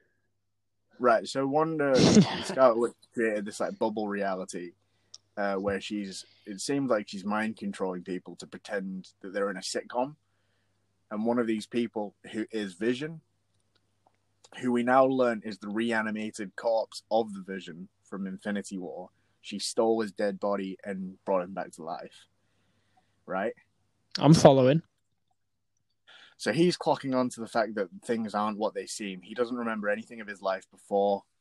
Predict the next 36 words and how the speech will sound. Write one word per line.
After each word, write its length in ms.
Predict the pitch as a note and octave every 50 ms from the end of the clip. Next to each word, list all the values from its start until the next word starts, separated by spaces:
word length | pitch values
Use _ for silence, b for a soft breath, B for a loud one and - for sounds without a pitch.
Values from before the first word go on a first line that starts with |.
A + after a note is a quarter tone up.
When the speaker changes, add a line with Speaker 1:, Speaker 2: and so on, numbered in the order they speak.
| _ _ _ _ _ _ _ _ _ _ _ -
Speaker 1:
the 260 | G#2 G2+ F2+ A2+ G#2+
sh-, 220 | G2+ - - - A2+ G#2
the, 180 | G2+ G#2+ G2+ F#2+
the 140 | F#2+ G#2 G2+
events 300 | F#2 G#2 G2+ G2 F#2+ -
of 60 | F2+
the 80 | F#2+ F#2
show. 400 | - - A2 G2+ F2 E2+ - - _ B B B B B B B B B B B B -
And 120 | G#2+ G#2
he's 100 | G2+ F#2
beginning 400 | F2+ - G2+ F2 A2 A2 A2+ G#2 -
to 100 | - F#2
mistrust 680 | G2 G#2 G2+ - - - - A2+ G2+ - - - - _ _ _ - - -
Wanda, 340 | G2+ A#2 B2+ C3+ C3 G#2 F#2
his 180 | F2 F2 - F2+
wife, 360 | F#2+ G2+ A2 A2 - - - _ _
and 120 | - F#2+ F#2+
he 100 | F#2+ F#2+
confronts 520 | - - F#2+ F#2+ - A2 A#2 C3 B2+ -
her 100 | B2 A2
about 320 | F#2+ - F#2+ F2+ E2+ -
it. 140 | F#2 G2 F#2+ - _ _ _ _ _ _ _ -
And 100 | G2 -
she 120 | - G2+
tries 340 | F#2+ - A2+ G#2 G#2 G2+ - -
to 100 | G#2+ G2
wave 240 | F#2+ G2+ G2+ G2 F#2+
him 100 | F#2+ F#2+
off 280 | G2 G2 F#2 - - - -
by 360 | G#2+ G2 G2 G2 F#2 F#2 F2+ F2
rolling 340 | F#2 G2+ G#2 A2 A#2 A2 G2+
the 100 | G2 F#2
credits 440 | - - A2 G#2 G2+ C3+ C3+ - -
of 100 | C3+ C3
the 60 | C#3 -
show. 340 | - - D3+ E3 F3 F3+